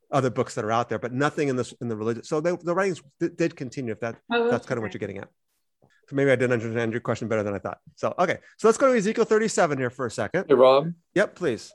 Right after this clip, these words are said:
Speaker 3: So I, I have
Speaker 1: Scott.
Speaker 3: two, two, I don't know, I don't know, one's a thought and one's a question. I'm not sure which.
Speaker 1: Okay.
Speaker 3: But anyway,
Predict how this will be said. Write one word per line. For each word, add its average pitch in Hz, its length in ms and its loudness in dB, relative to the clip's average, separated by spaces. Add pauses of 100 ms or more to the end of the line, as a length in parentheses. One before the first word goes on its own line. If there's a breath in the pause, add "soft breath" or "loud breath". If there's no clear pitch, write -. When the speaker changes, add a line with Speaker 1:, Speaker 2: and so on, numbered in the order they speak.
(200)
Speaker 3:
So 151 100 8
I, 190 140 6 (140)
I 156 80 4
have 160 120 6
Speaker 1:
Scott. 135 120 2
Speaker 3:
two, 170 240 -2 (400)
two, 156 520 -4 (540)
I 120 80 -2
don't 120 100 0
know, 113 140 6
I 135 120 6
don't 135 300 2
know, - 60 -4
one's 131 240 4
a 127 80 6
thought 120 260 4
and 107 100 -4
one's 110 160 -4
a 107 60 0
question. 110 280 0
I'm 107 80 -6
not 110 140 -8
sure - 120 -6
which. 98 120 2
Speaker 1:
Okay. 131 100 0
Speaker 3:
But 147 60 8
anyway, 117 260 8